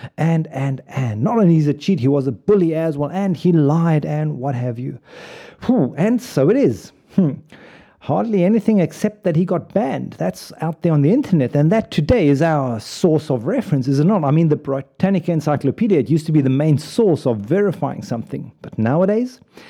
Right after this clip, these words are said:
the internet can delete you off the map so quickly. It's like he never existed. It's like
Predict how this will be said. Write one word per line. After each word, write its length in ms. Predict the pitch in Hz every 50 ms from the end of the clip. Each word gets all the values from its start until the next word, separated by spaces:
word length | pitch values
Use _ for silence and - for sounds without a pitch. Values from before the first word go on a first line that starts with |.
| - - - -
the 160 | 135 147 180
internet 500 | 214 214 - 170 139 135 131 143 151 - - - - - _ _ -
can 400 | - - 208 226 254 269 269 262
delete 480 | 247 240 220 220 233 254 262 - -
you 160 | 208 196 - - -
off 240 | 220 226 220 -
the 140 | - 190 180
map 280 | 175 190 202 202 202 -
so 320 | - - - 226 240 240
quickly. 400 | 240 - - 277 269 - 185 175
It's 220 | 170 160 - - 175
like 260 | 185 214 247 233 -
he 160 | - - 156
never 480 | 151 143 143 143 151 170 202 214 233 226
existed. 560 | 208 147 135 143 185 233 - - 156 139 123
It's 220 | 107 - - -
like 420 | 202 240 262 226 180 175 - -